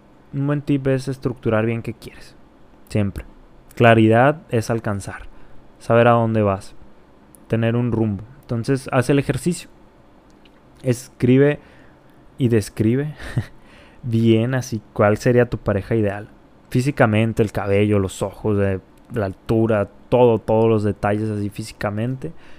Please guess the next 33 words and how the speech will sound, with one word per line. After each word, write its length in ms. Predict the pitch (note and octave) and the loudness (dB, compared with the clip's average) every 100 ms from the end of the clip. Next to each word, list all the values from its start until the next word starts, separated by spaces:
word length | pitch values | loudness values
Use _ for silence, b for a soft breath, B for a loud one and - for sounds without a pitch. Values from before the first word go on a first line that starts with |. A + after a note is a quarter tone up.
| B | B
como 320 | - A#2+ A#2 A2 | -4 -2 0 -2
todo 180 | A#2 | -2
en 80 | B2 | -2
su 100 | B2 | -2
forma 300 | A2 A2+ A2 | -4 -4 -2
de 80 | G#2 | -4
ser, 340 | - C#3 C#3 | -2 2 2
sus 220 | C3+ - A2 | 0 -6 -2
gustos, 500 | D3+ D3+ - B2 A#2+ | 0 0 -4 -8 -8
sus 200 | A#2 - | -12 -6
hobbies, 580 | A#2+ B2 A#2+ A2+ A2 | 0 2 2 0 -2
sus 300 | G#2+ - A2 - | -6 -12 -14 -8
valores, 840 | A#2+ G#2+ G#2+ A2+ A2+ A2 A2 G#2 - | -2 0 2 2 2 0 -2 -6 -8
qué 100 | A#2 | -6
le 80 | A2+ | -6
apasiona, 880 | - G2 - A#2 A#2 A2 G#2+ G#2 | -8 -14 -8 -6 -6 -6 -6 -8
su 120 | G2+ - | -10 -10
familia, 680 | - G#2 A2 A#2+ A2+ G#2+ G2+ | -8 -4 -2 0 0 -2 -4
c-, 280 | - - - | -12 -20 -20
sus 300 | - A2 - | -12 -8 -6
hábitos, 680 | G#2 A2+ A2 - A2 G#2 - B B B B | -2 -2 -4 -8 -10 -10 -16 B B B B
específicamente 760 | - B2 C3+ E3 D#3 A#2+ B2 C3+ | -4 -2 0 -2 0 0 -2 -2
todo 180 | C3 | 0
lo 100 | D3 | 0
que 80 | C#3 | 0
te 120 | - | -2
gustaría 460 | A2+ G#2+ - G#2+ A#2 | -2 -2 -2 0 0
en 100 | A#2+ | -2
una 160 | B2 A#2+ | -4 -6
persona, 640 | - A#2+ B2 B2 - B2+ - _ - | -8 -10 -10 -14 -12 -16 -18 _ -12
todo, 280 | - - - - | -10 -10 -14 -16
todo. 220 | B2 C#3 B B B - | -16 -18 B B B -2
Así, 420 | D3+ C3+ D#3+ | 2 4 4